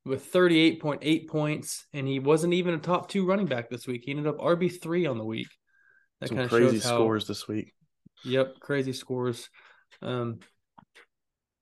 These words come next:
Speaker 1: for the least valuable player, unfortunately, we're gonna go with Danny Dimes. I, I've
Speaker 2: Mm.
Speaker 1: been liking Danny Dimes. He's supposed, he was supposed to be a sleeper this year. He actually
Speaker 2: Mm-hmm.
Speaker 1: was doing decent whenever they were,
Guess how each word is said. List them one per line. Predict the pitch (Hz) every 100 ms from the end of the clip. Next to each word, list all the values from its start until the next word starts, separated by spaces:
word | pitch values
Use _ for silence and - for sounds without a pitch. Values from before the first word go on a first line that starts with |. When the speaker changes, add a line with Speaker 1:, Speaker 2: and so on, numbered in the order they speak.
| _ _ _ -
Speaker 1:
for | 190 185
the | 156
least | 139 190 190
valuable | 143 127 127 123
player, | - 127 135 135 139 - _ _ _ _ _ _ _ _ _ -
unfortunately, | 147 147 202 202 - 143 147
we're | 156
gonna | 151 143
go | 156
with | 156 156
Danny | 156 160
Dimes. | 131 110 104 110 - - -
I, | 147
I've | 117
Speaker 2:
Mm. | 151 208
Speaker 1:
been | 208 220
liking | 233 226 156
Danny | 135 127
Dimes. | 117 117 123 127
He's | 135
supposed, | - 165 160
he | 156
was | 143
supposed | 170 156
to | 156
be |
a | 151
sleeper | - 156 151
this | 147 143
year. | 147 143 143
He | 131 131
actually | 151 123 113 123
Speaker 2:
Mm-hmm. | 120 131
Speaker 1:
was | 127
doing | 139 131 123
decent | 131 156 131 113
whenever | 120 120 120
they | 117 120
were, | 120 113 113